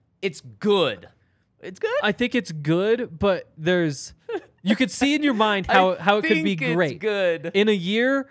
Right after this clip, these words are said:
Speaker 2: it could be great. Like, if all of a sudden the offense is good, all of a sudden it's a great opportunity. But that just is such an unknown right now that you have to call it good.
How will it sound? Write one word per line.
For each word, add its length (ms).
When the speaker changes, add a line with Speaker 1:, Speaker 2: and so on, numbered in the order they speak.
Speaker 2:
it 160
could 220
be 120
great. 360
Like, 340
if 160
all 140
of 60
a 60
sudden 220
the 80
offense 340
is 120
good, 320
all 120
of 60
a 40
sudden 220
it's 120
a 40
great 200
opportunity. 680
But 100
that 180
just 220
is 100
such 240
an 160
unknown 460
right 180
now 280
that 180
you 100
have 160
to 60
call 200
it 100
good. 220